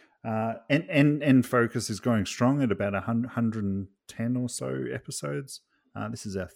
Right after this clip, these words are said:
third, and we'll, we'll have the play state coming soon. Uh, they've, they've, they've got a,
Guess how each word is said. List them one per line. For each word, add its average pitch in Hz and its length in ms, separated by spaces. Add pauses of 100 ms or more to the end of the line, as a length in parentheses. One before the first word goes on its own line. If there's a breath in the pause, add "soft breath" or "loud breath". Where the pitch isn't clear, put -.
(100)
third, 113 280
and 101 420
we'll, 107 200
we'll 95 300
have 92 240
the 87 200 (460)
play 120 200
state 117 440
coming 117 280
soon. 180 520
Uh, 110 140
they've, 104 220
they've, 113 240
they've 120 200
got 101 180
a, 87 240